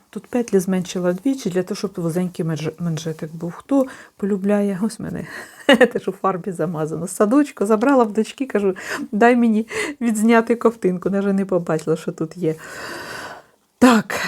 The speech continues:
ем, зменшила манжети двічі. Дві разом, дві разом, дві разом. Дві разом лицевою, дві разом виворітньою. Ось дві разом лицевою, дві разом виворітньою.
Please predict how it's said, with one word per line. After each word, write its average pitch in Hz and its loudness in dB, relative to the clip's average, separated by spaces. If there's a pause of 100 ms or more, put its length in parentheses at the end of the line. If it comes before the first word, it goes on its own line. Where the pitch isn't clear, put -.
(140)
ем, 180 -2
зменшила 226 4
манжети 202 2
двічі. 156 -6
Дві 175 2
разом, 247 4
дві 185 -2
разом, 214 0
дві 170 -2
разом. 160 0
Дві 190 2
разом 185 4
лицевою, 247 2
дві 180 -2
разом 170 0
виворітньою. 254 0
Ось 190 -8
дві 170 -6
разом 165 -2
лицевою, 320 2
дві 185 -2
разом 175 -2
виворітньою. 240 0